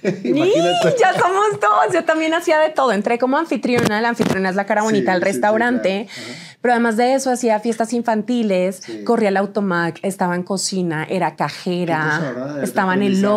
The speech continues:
Speaker 1: lobby.
Speaker 2: sí.
Speaker 1: Wow.
Speaker 2: Sí.
Speaker 1: Fue mi primer gran trabajo de la vida. Podía trabajar porque, aunque no tuviera la mayoría de edad, eh, trabajaba en el día.
Speaker 2: Ujú.
Speaker 1: Después de las siete de la noche, pues ya no podía trabajar.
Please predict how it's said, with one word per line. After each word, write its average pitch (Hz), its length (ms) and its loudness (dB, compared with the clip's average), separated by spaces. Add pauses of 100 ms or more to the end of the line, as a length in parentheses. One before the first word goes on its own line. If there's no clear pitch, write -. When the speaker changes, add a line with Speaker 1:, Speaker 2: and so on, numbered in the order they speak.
Speaker 1:
lobby. 214 500 0
Speaker 2:
sí. 202 120 -16 (720)
Speaker 1:
Wow. 208 400 2 (200)
Speaker 2:
Sí. 117 300 -10 (220)
Speaker 1:
Fue 240 420 2
mi 269 140 -2
primer 233 340 0
gran 220 240 0
trabajo 220 440 0
de 220 120 2
la 214 100 0
vida. 180 400 0 (140)
Podía 202 340 2
trabajar 208 540 0
porque, 180 480 -2
aunque 185 240 -2
no 175 140 -2
tuviera 196 340 0
la 208 120 0
mayoría 175 500 0
de 202 80 2
edad, 233 380 2 (440)
eh, 175 640 -2
trabajaba 180 420 0
en 185 80 0
el 226 100 2
día. 247 360 2 (360)
Speaker 2:
Ujú. 143 300 -8 (100)
Speaker 1:
Después 185 320 -2
de 170 60 0
las 180 120 0
siete 185 180 -4
de 175 80 0
la 180 100 -2
noche, 165 260 -4
pues 170 140 -8
ya 156 120 -2
no 143 100 -6
podía 147 200 -2
trabajar. 165 540 0